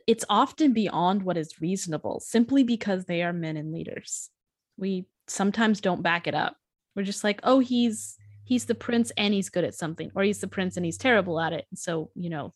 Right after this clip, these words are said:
they should be a rebellion." But that's a whole nother thing. It kind of drives me crazy. I love Star Wars. I will talk about Star Wars a lot. I've already done that in this episode. But seriously, Luke very, very quickly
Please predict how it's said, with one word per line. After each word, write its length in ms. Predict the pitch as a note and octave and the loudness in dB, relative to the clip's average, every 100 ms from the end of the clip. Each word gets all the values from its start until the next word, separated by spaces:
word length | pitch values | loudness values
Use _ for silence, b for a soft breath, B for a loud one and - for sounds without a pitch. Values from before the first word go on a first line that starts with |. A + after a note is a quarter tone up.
| _ | _
they 140 | E3+ E3+ | -4 -2
should 220 | - E3+ | -4 -8
be 140 | D#3+ | -6
a 60 | D3 | -8
rebellion." 480 | D#3+ F#3 E3 - A3+ | -2 -2 -2 -4 -10
But 100 | G#3+ | -2
that's 160 | G#3+ G3 | -2 -2
a 60 | |
whole 80 | F#3 | -6
nother 240 | F3 E3 - | -4 -6 -10
thing. 180 | - A3+ B B B B B _ | -14 -16 B B B B B _
It 240 | D4+ - - | -2 -2 -4
kind 440 | - D4+ E4+ F#4+ | -2 0 0 2
of 140 | G#4+ | 0
drives 400 | - B3 A3 A#3+ | 2 2 2 0
me 380 | A#3 A3+ A3+ - _ _ | 0 2 2 -2 _ _
crazy. 720 | - G3+ F#3+ G#3+ A#3 C#4 D4 _ _ _ _ _ _ _ _ | -6 -2 -2 0 0 0 -4 _ _ _ _ _ _ _ _
I 120 | C4+ | 6
love 300 | C#4 G#3 G3+ | 6 6 4
Star 280 | G#3 A3+ A3+ | 2 2 4
Wars. 480 | A#3+ B3 B3+ - - _ - | 6 4 2 -8 -20 _ -8
I 60 | F3 | -8
will 80 | |
talk 300 | E3+ G3 F#3+ | -2 -2 0
about 160 | A#3 A3 | 2 0
Star 180 | A3+ A3 | 2 2
Wars 200 | G#3 G#3 | 2 0
a 40 | |
lot. 260 | G3+ G#3 - | 2 4 2
I've 120 | F#3+ | 0
already 240 | F3 E3 | -2 -2
done 220 | E3 G3 A#3 | 0 4 4
that 160 | A#3 | 4
in 80 | G#3+ | 0
this 180 | G3+ - | -2 -4
episode. 500 | G#3 A3 - G#3+ G#3+ b _ | -4 -2 0 0 -2 b _
But 120 | G#3 - | -6 -4
seriously, 760 | - F#4 F#4+ E4 - F3+ - _ _ _ | 2 6 8 6 0 -4 -6 _ _ _
Luke 580 | A3 A3+ D#4 - - - _ _ _ _ _ _ _ | 2 6 6 4 -6 -14 _ _ _ _ _ _ _
very, 400 | G3+ G3+ B3 F#4 | 0 6 6 6
very 300 | E4 D4+ D4 | 4 4 2
quickly 680 | C#4+ A#3 A3 - C#4 D4+ E4+ | 0 -2 -2 -2 0 0 -2